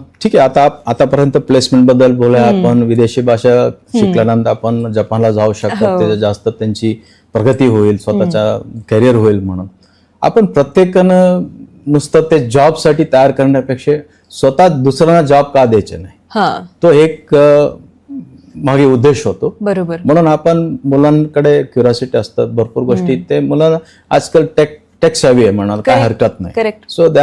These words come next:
Speaker 1: are very, अ, fast and they are quick
Speaker 2: हम्म.
Speaker 1: to learn those things.
Speaker 2: हम्म.
Speaker 1: म्हणून आपण काय विचार केले, मुलांचे एक आयडिया असतात,
Speaker 2: हम्म.
Speaker 1: ते आयडिया घेऊन ते काहीतरी स्वतः करू शकतात.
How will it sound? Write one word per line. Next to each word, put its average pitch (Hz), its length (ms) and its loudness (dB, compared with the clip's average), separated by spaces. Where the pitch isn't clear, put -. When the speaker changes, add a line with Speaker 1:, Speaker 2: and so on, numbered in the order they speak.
Speaker 1:
are 156 60 0
very, 143 600 0
अ, 120 200 -6
fast 143 400 0
and 143 140 0
they 135 120 0
are 131 120 -2
quick 196 140 -4
Speaker 2:
हम्म. 170 180 -2
Speaker 1:
to 139 40 4
learn 117 240 2
those 117 340 2
things. - 180 -10
Speaker 2:
हम्म. 175 280 -6
Speaker 1:
म्हणून 160 580 2
आपण 143 440 -2
काय 139 160 4
विचार 131 300 0
केले, 123 320 -4
मुलांचे 175 720 2
एक 175 140 -4
आयडिया 127 300 4
असतात, 104 280 -4
Speaker 2:
हम्म. 185 240 -6
Speaker 1:
ते 208 100 2
आयडिया 127 280 2
घेऊन 175 500 2
ते 180 180 -4
काहीतरी 160 380 -2
स्वतः 156 260 -2
करू 143 280 0
शकतात. - 360 -8